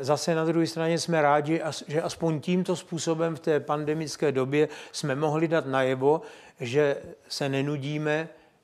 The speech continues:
že nelenošíme, ale že pracujeme a připravujeme alespoň ty streamové koncerty. My jsme jich natočili asi pět už.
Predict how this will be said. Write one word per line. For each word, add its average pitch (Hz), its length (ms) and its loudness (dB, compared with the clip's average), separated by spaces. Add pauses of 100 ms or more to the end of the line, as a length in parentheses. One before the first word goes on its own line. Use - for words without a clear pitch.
(100)
že 135 300 -2
nelenošíme, 147 880 0
ale 160 200 0
že 143 120 2
pracujeme 170 720 2
a 170 80 -6
připravujeme 156 840 0 (440)
alespoň 147 600 0
ty 131 140 -8
streamové 127 600 -4
koncerty. 143 540 -2
My 139 100 0
jsme 139 200 -2
jich 135 100 -2
natočili 131 520 -2
asi 123 200 -4
pět 123 380 -2
už. - 240 -12